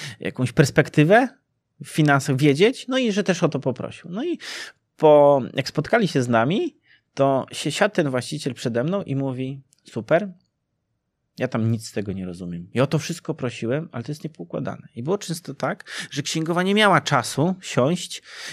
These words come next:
i zastanowić się, w jaki sposób może być to poukładane, jakie wyniki z tego idą, bo ona po prostu dos-, jakby odpowiadała na prośby tego właściciela,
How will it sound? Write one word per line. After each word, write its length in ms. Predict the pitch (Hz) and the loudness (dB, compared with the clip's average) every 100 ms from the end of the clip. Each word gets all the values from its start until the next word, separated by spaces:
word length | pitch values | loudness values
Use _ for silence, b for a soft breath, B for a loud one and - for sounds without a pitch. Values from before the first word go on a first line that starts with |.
| 117 | -8
i 80 | |
zastanowić 520 | 127 139 - 143 147 131 | -4 -4 -2 -2 -2 -2
się, 140 | 131 | 0
w 40 | |
jaki 260 | 131 151 131 | 2 2 0
sposób 360 | - 127 - 127 | -4 -4 -2 -4
może 180 | 113 | -4
być 120 | 110 - | -6 -10
to 80 | |
poukładane, 560 | 107 117 113 110 107 113 | -8 -6 -4 -4 -4 -4
jakie 240 | 135 143 | -4 -4
wyniki 380 | 147 143 123 113 | -2 0 -2 -2
z 60 | 110 | -4
tego 260 | 104 104 | -4 -4
idą, 340 | 101 107 131 165 | -4 -2 -2 0
bo 80 | 147 | 0
ona 160 | 180 | -2
po 100 | 175 | -4
prostu 340 | 170 165 - 139 | -4 -4 -4 -2
dos-, 280 | 139 143 - B B | -2 -2 -8 B B
jakby 260 | 131 147 - | 0 0 0
odpowiadała 580 | - - 156 143 165 202 | -4 2 4 6 6 4
na 120 | 156 | 2
prośby 600 | 143 147 127 110 160 359 - _ _ _ | 0 2 2 2 4 4 2 _ _ _
tego 220 | 127 131 | -6 -2
właściciela, 720 | 123 127 - 123 117 117 202 | -2 -2 -6 -4 0 2 0